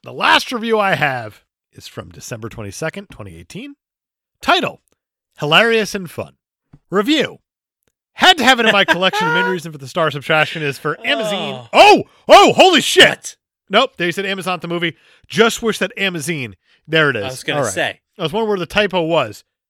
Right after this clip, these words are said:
Speaker 1: Eh, that fucker's back. I hate this fucking
Speaker 2: I
Speaker 1: guy. Let's do some
Speaker 2: love
Speaker 1: super
Speaker 2: this
Speaker 1: stuff.
Speaker 2: guy so much.
Speaker 1: No, no, let's do some super
Speaker 2: All
Speaker 1: stuff.
Speaker 2: right, fine. We'll just skip right over Amazon guy, even though he's the best thing on Amazon.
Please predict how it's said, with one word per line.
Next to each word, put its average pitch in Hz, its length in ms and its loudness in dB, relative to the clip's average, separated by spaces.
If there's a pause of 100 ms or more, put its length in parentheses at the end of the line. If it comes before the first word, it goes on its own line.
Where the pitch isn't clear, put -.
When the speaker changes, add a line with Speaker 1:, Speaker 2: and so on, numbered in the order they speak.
Speaker 1:
Eh, 165 280 -14
that 165 180 -12
fucker's 113 400 -14
back. - 460 -20
I 151 100 -10
hate 113 160 -12
this - 140 -16
fucking 185 320 -2
Speaker 2:
I - 20 -16
Speaker 1:
guy. 107 160 -12
Let's 156 160 -8
do 131 100 -8
some 143 80 -2
Speaker 2:
love 143 120 0
Speaker 1:
super 120 140 -10
Speaker 2:
this 127 100 -8
Speaker 1:
stuff. - 100 -10
Speaker 2:
guy 101 200 -6
so 113 400 -10
much. 95 500 -18 (400)
Speaker 1:
No, 196 380 4 (100)
no, 175 200 2
let's 170 160 -2
do 196 80 -4
some 160 140 -10
super 123 220 -12
Speaker 2:
All - 20 -10
Speaker 1:
stuff. 190 100 -4
Speaker 2:
right, 147 220 -4
fine. 92 380 -12
We'll 139 260 -4
just 151 380 -8
skip - 340 -6
right 139 160 -4
over 131 240 -8
Amazon 104 520 -8
guy, 95 240 -6
even 101 200 -14
though 101 160 -16
he's 104 160 -16
the - 100 -18
best - 380 -18
thing 110 240 -12
on 101 180 -12
Amazon. 92 540 -18